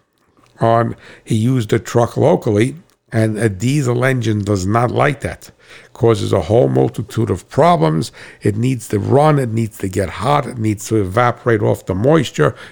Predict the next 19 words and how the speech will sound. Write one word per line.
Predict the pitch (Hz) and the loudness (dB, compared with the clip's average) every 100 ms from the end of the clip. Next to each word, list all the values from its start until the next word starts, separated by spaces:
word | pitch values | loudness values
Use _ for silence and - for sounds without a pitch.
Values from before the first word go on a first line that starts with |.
| - | -6
it | 104 | -2
needs | 110 104 | -2 -2
to | 110 | -4
not | 101 151 160 - | 0 0 -2 0
build | 156 143 | 2 2
moisture | 139 143 139 - | 2 2 2 0
in | 123 | 0
the | 123 | 2
oil. | 123 127 123 - - - - - _ | 2 4 2 -2 -20 -20 -20 -20 _
And | 113 | -2
he | 117 123 | -2 0
had | 110 107 | 0 0
the | 107 | -6
same | - 135 139 | -4 -4 -2
problems | 120 - 131 - - 107 110 107 - - - - | -4 -2 2 2 2 0 0 -4 -10 -20 -20 -6
with | - 107 - | -2 -2 -2
every | - 123 120 120 | 0 0 0 -2
engine | 123 117 113 117 107 107 | -2 0 0 0 -2 -2
respectively. | 104 104 - - 131 - 110 101 107 | -2 -4 -6 -2 -2 0 -4 0 -2